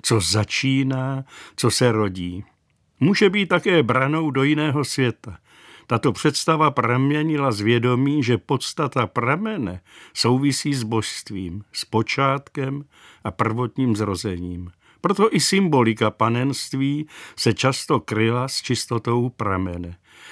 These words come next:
Nezapomínejme, že panenské bohyně najdeme v mnoha náboženských systémech napříč dějinami.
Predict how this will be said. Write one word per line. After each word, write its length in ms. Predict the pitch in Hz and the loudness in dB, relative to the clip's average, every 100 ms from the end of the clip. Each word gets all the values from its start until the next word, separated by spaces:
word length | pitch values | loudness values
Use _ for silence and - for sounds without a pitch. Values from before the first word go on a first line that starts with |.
| - - | -10 0
Nezapomínejme, 1200 | 107 104 117 107 110 113 113 113 110 110 117 135 - | 2 2 2 2 0 2 2 0 0 -2 -4 -6 -6
že 140 | 101 | -6
panenské 640 | - 107 131 127 - 127 98 | 0 0 2 -2 -2 0 0
bohyně 520 | 101 101 131 131 127 | 0 2 0 0 0
najdeme 520 | 113 117 127 123 104 | 0 0 0 -2 -2
v 80 | 98 | -2
mnoha 400 | 98 110 131 147 | 0 0 0 0
náboženských 880 | 110 107 135 117 127 120 - 131 - | -2 -2 -4 -4 -6 -8 -10 -8 -6
systémech 720 | 120 - - 120 123 123 117 _ - - - | -6 -6 -4 -2 -2 -6 -8 _ -20 -20 -4
napříč 500 | 104 98 - 123 104 | -4 -4 -6 -6 -4
dějinami. 600 | 98 95 90 92 90 90 | -4 -4 -6 -8 -10 -12